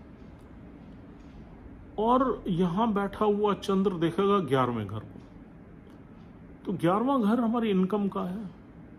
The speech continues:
गेन्स का है, लाभ का है, network circle का है। अगर ग्यारहवाँ घर afflicted नहीं है तो इंसान का network circle ladies का ज़्यादा होगा, female network circle ज़्यादा होगा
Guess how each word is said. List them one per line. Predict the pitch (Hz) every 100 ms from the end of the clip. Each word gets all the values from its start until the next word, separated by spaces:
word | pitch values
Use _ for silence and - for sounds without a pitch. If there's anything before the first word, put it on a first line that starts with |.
| -
गेन्स | 113 104 151 190 -
का | 185
है, | 170 175 180 - - - - 110
लाभ | 117 151 165 -
का | 165
है, | 147 160 175 147
network | 127 120 127 127
circle | - - 147 165 156
का | 156 147
है। | 143 156 - - - -
अगर | 165 208
ग्यारहवाँ | 214 151 147 190 226
घर | 202
afflicted | 214 - 170 165 208 185
नहीं | 165
है | 180 196
तो | 214
इंसान | 214 165 147 - 160 175
का | 165 185
network | 165 139 156 180 180 156
circle | - 123 123 170 190 202 - - - - - - -
ladies | 117 131 202 233 -
का | 180
ज़्यादा | 123 107 98
होगा, | 101 113
female | 113 - 220 220
network | 190 151 - 135 131
circle | - 117 123 120
ज़्यादा | 110 110 113
होगा | 113 110 131 131